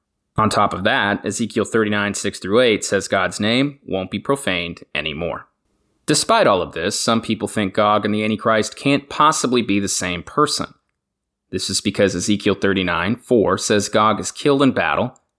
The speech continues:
while Revelation nineteen twenty says the Antichrist is thrown alive into the lake of fire.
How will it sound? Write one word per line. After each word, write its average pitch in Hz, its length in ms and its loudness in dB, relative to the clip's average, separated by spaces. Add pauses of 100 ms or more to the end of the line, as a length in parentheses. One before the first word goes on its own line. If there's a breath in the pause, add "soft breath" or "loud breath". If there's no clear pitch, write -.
(120)
while 101 140 2
Revelation 101 480 2
nineteen 98 460 -4
twenty 131 320 2
says - 220 -2
the 107 100 0
Antichrist 101 460 0
is - 120 -6
thrown 120 220 2
alive 76 400 0 (340)
into 92 220 -4
the 92 40 -6
lake 82 200 -2
of - 80 -14
fire. - 380 0